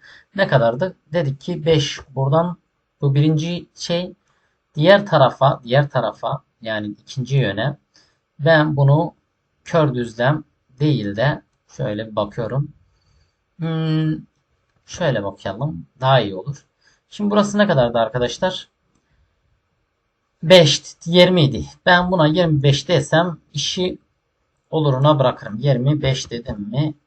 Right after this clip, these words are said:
bu işi çözeriz diye düşünüyorum. Evet. Onay verdim arkadaşlar. Çizimimiz bu kadar. Buradan beş, buradan beş, buradan beş.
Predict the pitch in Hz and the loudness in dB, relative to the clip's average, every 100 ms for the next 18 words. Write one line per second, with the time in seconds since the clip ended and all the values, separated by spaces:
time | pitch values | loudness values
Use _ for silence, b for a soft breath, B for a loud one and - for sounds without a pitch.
0 | _ _ 131 120 101 - 147 147 _ - | _ _ -10 -8 -8 -8 -8 -8 _ -12
1 | 104 101 92 90 123 127 - - 101 82 | -10 -8 -10 -12 -12 -12 -14 -16 -14 -16
2 | - _ _ _ _ _ _ - 151 143 | -18 _ _ _ _ _ _ -8 -8 -8
3 | - _ _ _ _ - _ _ _ - | -16 _ _ _ _ -20 _ _ _ -2
4 | 156 120 104 101 107 151 - 127 120 80 | 2 2 0 -2 -4 -6 -6 -10 -10 -10
5 | 78 - - _ 160 131 104 98 117 123 | -16 -18 -20 _ -6 -4 -6 -10 -10 -12
6 | - - - - - - 120 120 104 92 | -16 -20 -20 -20 -20 -14 -10 -8 -8 -10
7 | 90 113 131 - - 104 101 92 90 - | -8 -8 -8 -12 -14 -12 -10 -10 -10 -10
8 | - - - - 104 101 110 117 90 - | -10 -10 -16 -14 -14 -10 -10 -10 -12 -14
9 | - - | -18 -20